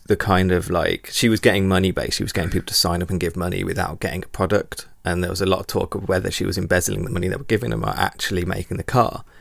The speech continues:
That's kind of still under debate, really. She was jailed for it, so in court she was jailed for embezzling, like, and trick, like, taking this money. But, um, her lawyer was basically saying the amount of people that have done this kind of thing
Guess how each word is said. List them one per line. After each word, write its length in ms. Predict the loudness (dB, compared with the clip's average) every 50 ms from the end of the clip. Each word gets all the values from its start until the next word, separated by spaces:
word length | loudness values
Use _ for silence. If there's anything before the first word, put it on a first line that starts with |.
| -20 -20 -6 -4
That's 280 | -2 -2 0 -2 -4 -4
kind 340 | -2 0 2 2 2 2
of 60 | 0 -2
still 200 | -2 -4 -6 -4
under 160 | -4 -4 -6
debate, 420 | -6 -4 -2 0 2 2 0 0
really. 440 | -2 -2 -2 -2 -4 -4 -8 -8 -10 -12 -16 -14 -4
She 160 | 2 4 6
was 260 | 8 8 6 6 4
jailed 300 | 4 4 4 4 2 2
for 160 | 2 2 2 2
it, 120 | 2 0
so 120 | -2 -2 0
in 160 | 0 -2 -2
court 340 | 0 2 4 4 4 2 -2
she 140 | -4 -4 -2
was 200 | -2 -2 -2 -4
jailed 320 | -4 -4 -4 -4 -6 -6
for 120 | -6 -6
embezzling, 540 | -4 -2 -2 -4 -4 -4 -6 -8 -8 -10 -10
like, 320 | -8 -8 -8 -8 -8 -8 -8
and 140 | -8 -6
trick, 220 | -4 -4 -4 -4 -6 -12 -20 -20 -18 -6 -2
like, 240 | -2 -2 -2 -4 -10 -16 -6
taking 320 | -2 0 0 0 -2 -4 -6
this 120 | -4 -4
money. 340 | -2 -2 -2 -4 -6 -8 -10 -12 -16 -20 -20 -20 -20 -20 -20 -20 -20 -20 -20 -20 -20 -12 2
But, 220 | 4 6 6 8
um, 280 | 6 4 4 2 -2 -6 -10 _ _ _ _ _ _ _ -20 -20 -20 -20 -20 -20 -20 -20 -12 -2 0 4
her 180 | 8 10 10 10
lawyer 280 | 10 10 10 10 10 8
was 120 | 8 6
basically 300 | 6 4 4 4 2 2
saying 280 | 2 4 4 4 4 4
the 60 | 4
amount 240 | 4 4 4 2 2
of 60 | 2
people 280 | 2 2 4 4 2
that 100 | 0 0 -4
have 100 | -4 -2
done 200 | 0 0 0 0
this 140 | 0 -2 -2
kind 200 | -2 0 0 0
of 80 | 0 2
thing 400 | 2 2 2 2 0 -2 -2